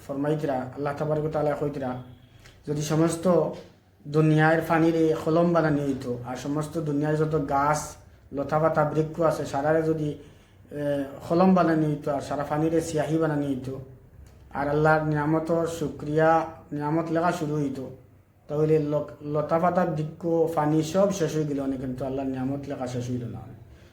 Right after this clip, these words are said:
আল্লাহ অত নিয়ামত দিয়ে আপনারে আমারে ভরপুর করে রাখুন। ভিডিওটা বেশি করে শেয়ার করে দিবা, যাতে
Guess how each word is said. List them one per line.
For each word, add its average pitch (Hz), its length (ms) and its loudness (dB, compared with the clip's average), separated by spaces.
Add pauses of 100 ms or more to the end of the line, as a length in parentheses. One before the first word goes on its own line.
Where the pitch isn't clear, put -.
(140)
আল্লাহ 143 320 0
অত 139 120 -6
নিয়ামত 143 480 2
দিয়ে 156 120 4
আপনারে 143 280 -2
আমারে 135 220 -2
ভরপুর 135 480 -4
করে 123 140 -2
রাখুন। 120 360 -6
ভিডিওটা 151 320 -2
বেশি 160 240 0
করে 165 160 2
শেয়ার 160 260 -2
করে 156 140 2
দিবা, 139 240 -4 (640)
যাতে 143 340 0